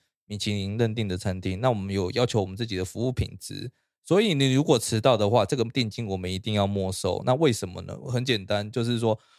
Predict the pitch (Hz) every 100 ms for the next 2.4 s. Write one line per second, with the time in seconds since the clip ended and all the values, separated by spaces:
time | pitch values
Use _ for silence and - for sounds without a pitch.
0 | _ - 123 120 160 160 151 107 101 95
1 | - 147 139 135 127 107 110 110 104 -
2 | 104 - 95 -